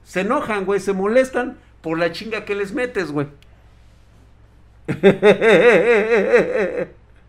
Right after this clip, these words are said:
No, pues imagínate nada más, güey. Sí, es que sí me molesta, güey, porque eso es desinformación.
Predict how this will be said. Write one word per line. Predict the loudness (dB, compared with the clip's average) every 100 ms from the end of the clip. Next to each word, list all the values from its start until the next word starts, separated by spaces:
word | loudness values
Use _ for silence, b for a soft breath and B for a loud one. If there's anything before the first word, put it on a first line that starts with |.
| _ _ _ b b b b b
No, | 6 6 6
pues | 2
imagínate | 0 2 2 0 0 0
nada | 2 2
más, | 2 0 0
güey. | -4 -10 -12 _ _ _ _ _ _ _ _ _ -20 _ -20 b b b
Sí, | -2 4 4 4 0
es | -4
que | -6
sí | -4
me | -2 0
molesta, | 0 0 0 0 0
güey, | 0 -4
porque | -6 -6 -6
eso | -6
es | -6
desinformación. | -6 -6 -6 -4 -2 -2 -2